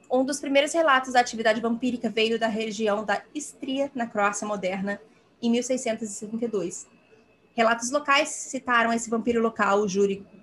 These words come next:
Grando, na vila Kringa, como a causa do pânico entre os moradores.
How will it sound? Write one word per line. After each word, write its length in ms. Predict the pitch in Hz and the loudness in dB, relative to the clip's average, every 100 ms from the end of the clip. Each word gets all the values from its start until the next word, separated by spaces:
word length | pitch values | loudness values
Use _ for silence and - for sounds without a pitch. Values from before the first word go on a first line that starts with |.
| - | -18
Grando, 400 | 185 196 202 226 | 2 4 4 4
na 100 | 220 | 2
vila 340 | 190 208 196 190 - | 2 4 2 0 0
Kringa, 460 | 277 285 302 320 302 | 2 4 6 6 6
como 180 | 262 240 | 2 2
a 60 | |
causa 320 | 240 269 302 294 | 4 4 4 -2
do 80 | |
pânico 380 | 294 262 240 247 | -2 0 0 0
entre 120 | 240 | -2
os 60 | 233 | -2
moradores. 580 | 233 233 202 175 190 | 0 0 0 -4 -8